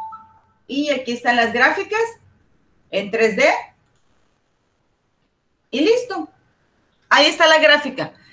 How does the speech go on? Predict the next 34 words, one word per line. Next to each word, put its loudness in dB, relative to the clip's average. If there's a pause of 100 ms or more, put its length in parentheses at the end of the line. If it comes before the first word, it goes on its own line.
Y -2
aquí 0
ustedes 2
le 2
ponen -2
al -4
título, -2 (640)
porcientos 2
integrales 2
del 2
estado 2
de 2
resultados. 2 (220)
Y 0
si -4
lo 2
quieren 2
hacer 2
más 4
fácil 2
para 2
cuando -2
vayan 2
a -2
exponer, -4 (520)
le -2
dan 2
un -4
clic -4
derecho -2
a 2
la 4
barra 4 (840)
roja 2